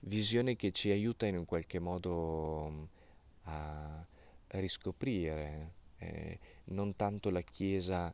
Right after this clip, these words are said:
separata dal mondo, ma dentro il mondo. E, mm, una Chiesa che, eh, mm, è chiamata a portare ciò che ha ricevuto,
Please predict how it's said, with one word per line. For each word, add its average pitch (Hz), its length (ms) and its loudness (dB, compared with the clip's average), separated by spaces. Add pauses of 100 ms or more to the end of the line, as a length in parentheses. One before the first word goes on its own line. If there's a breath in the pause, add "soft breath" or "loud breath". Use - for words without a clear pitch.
(120)
separata 90 920 4
dal 82 260 -4
mondo, 82 720 -8 (300 loud breath)
ma 95 260 -6
dentro 107 600 -4
il 80 160 -4
mondo. 76 800 -10 (560 loud breath)
E, 92 640 0
mm, 85 600 -8 (800 loud breath)
una 101 280 -6
Chiesa 110 640 0
che, 95 380 -4 (340)
eh, 64 600 -12 (200)
mm, 87 520 -8
è 101 180 -8
chiamata 92 800 -6 (800)
a 87 320 -10
portare 120 600 -4
ciò - 180 0
che - 160 -6
ha 98 40 -4
ricevuto, 78 880 -6